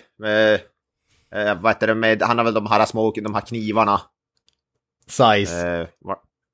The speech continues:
Speaker 1: ja, vad det nu heter. Och, va-, vilken färg hade vi kvar då?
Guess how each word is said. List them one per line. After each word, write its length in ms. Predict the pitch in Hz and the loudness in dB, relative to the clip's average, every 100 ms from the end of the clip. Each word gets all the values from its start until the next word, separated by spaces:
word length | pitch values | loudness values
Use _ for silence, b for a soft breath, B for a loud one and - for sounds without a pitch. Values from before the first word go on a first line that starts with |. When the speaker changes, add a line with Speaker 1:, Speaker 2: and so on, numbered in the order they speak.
| _ _ _ | _ _ _
Speaker 1:
ja, 400 | 104 98 90 _ | -4 -2 -2 _
vad 100 | 101 | -2
det 40 | |
nu 80 | 98 | 0
heter. 200 | 95 87 | -2 0
Och, 140 | 107 101 | -2 2
va-, 260 | 117 110 | 4 4
vilken 400 | 110 101 117 120 | 2 -4 -6 -4
färg 200 | 110 117 | 0 2
hade 140 | 107 104 | 2 -2
vi 80 | 104 | 0
kvar 280 | 120 104 | 2 2
då? 120 | 92 | 2